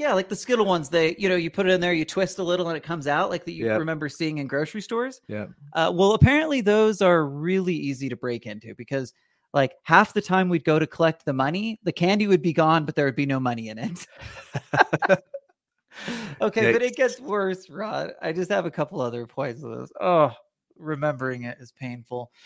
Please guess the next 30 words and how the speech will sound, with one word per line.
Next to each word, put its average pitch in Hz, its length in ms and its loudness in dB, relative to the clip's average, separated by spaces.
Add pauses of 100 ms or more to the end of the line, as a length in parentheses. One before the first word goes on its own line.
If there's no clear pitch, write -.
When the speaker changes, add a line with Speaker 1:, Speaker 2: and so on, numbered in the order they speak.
(380)
Speaker 1:
So 151 180 0
we 190 180 4
hired 165 440 4
a 131 40 -4
guy 117 440 -4
to 123 440 -6 (100)
place 208 520 0
the 185 140 0
vending 151 400 -2
machines 117 460 -12
for 90 220 -14
us. - 280 -20 (260)
Speaker 2:
Mm-hmm. 107 240 -6
Speaker 1:
And 156 420 2
he, 185 400 -2
this 202 240 2
guy 196 200 2
was 160 220 0
recommended 202 600 0
to 165 180 -4
us 147 120 -6
from 160 180 -4
the 165 100 -4
company 156 360 -4
we 147 100 -4
bought 117 260 -2
the 147 80 -10
vending 214 240 -4
machines - 360 -12
from. - 260 -14